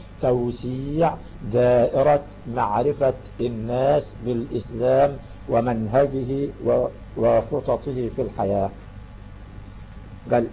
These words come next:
"أيوة". قال: "يعني إيه؟". قال: "يعني لما تعلم الناس منهج وما تعلمهمش، تقتصر على الكلام بس". قال: "آه".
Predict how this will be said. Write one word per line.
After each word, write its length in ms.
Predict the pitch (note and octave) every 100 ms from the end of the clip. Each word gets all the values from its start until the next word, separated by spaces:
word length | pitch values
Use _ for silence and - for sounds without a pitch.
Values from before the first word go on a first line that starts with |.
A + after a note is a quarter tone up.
| B2+
"أيوة". 480 | A2+ G2+ G2+ G2 G2 - - - - - - - - - - - - A2+
قال: 340 | C3+ A#2+ A#2
"يعني 440 | E3 B2 A#2+ A2+ A2
إيه؟". 200 | A#2 G2+ F2 - - - - - - - C3 A#2+
قال: 220 | B2 A#2
"يعني 480 | C#3 E3 A2+ A#2+ A2+
لما 460 | A2+ A2 A2 A#2 A#2
تعلم 760 | A2 G#2+ D3 E3+ B2+ A#2+ B2 B2
الناس 760 | B2 A#2+ A#2+ C#3 A#2+ A2 - G2 G#2+
منهج 520 | D#3+ E3 D3+ E3+ F3 D#3 - - - - - A2
وما 240 | A2+ A#2
تعلمهمش، 960 | - G#2 A2 A2 A2+ G#2+ D#3 C#3 - A2 F2+ - - - - - - - - - - - - - - - -
تقتصر 520 | A#2+ - E3+ E3 C#3+
على 200 | A2+ B2+
الكلام 400 | A#2+ C#3+ D#3 C#3
بس". 140 | D#3+
قال: 180 | - B2+
"آه". 140 | -